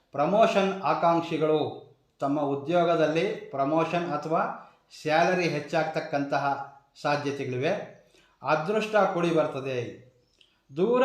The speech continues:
ಪ್ರದೇಶಗಳಲ್ಲಿ ಉದ್ಯೋಗ ಮಾಡುವವರಿಗೆ ಬಹಳ ಅನುಕೂಲವಾಗಿರ್ತವೆ. ಯಾರಾದರೂ ಟ್ರಾನ್ಸ್‌ಫರ್‌ಗಳಿಗಾಗಿ ಬಯಸುತ್ತಾ ಇದ್ದಲ್ಲಿ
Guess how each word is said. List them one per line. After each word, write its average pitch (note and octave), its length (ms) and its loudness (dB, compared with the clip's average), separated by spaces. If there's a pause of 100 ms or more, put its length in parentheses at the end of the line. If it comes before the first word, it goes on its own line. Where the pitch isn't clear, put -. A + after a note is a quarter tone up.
(140)
ಪ್ರದೇಶಗಳಲ್ಲಿ G#3 760 4
ಉದ್ಯೋಗ F#3+ 560 4
ಮಾಡುವವರಿಗೆ E3+ 840 4
ಬಹಳ C#3+ 240 2
ಅನುಕೂಲವಾಗಿರ್ತವೆ. D3 1700 0 (440)
ಯಾರಾದರೂ G3 640 6 (500)
ಟ್ರಾನ್ಸ್‌ಫರ್‌ಗಳಿಗಾಗಿ F3 1000 4
ಬಯಸುತ್ತಾ D3+ 440 -4
ಇದ್ದಲ್ಲಿ D#3+ 500 -2